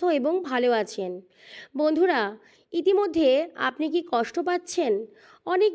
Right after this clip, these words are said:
দুঃখে রয়েছেন? অনেক কষ্টে আপনার দিন কাটছে?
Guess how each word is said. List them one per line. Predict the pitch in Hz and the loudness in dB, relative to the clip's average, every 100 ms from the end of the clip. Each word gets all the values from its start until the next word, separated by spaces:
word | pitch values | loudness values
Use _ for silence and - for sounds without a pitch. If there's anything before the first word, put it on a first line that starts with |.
| 277 | -2
দুঃখে | 269 - 339 381 | -6 -4 0 4
রয়েছেন? | 392 392 - 330 202 214 - _ _ _ - | 4 2 0 0 0 -4 -14 _ _ _ -4
অনেক | 302 370 311 320 _ _ _ _ | 0 0 0 -4 _ _ _ _
কষ্টে | 285 269 262 - 349 | -2 -2 -2 -2 -2
আপনার | 349 370 311 262 | 0 -2 0 -2
দিন | 311 330 | -4 -2
কাটছে? | 359 359 - 269 | -4 -4 -2 0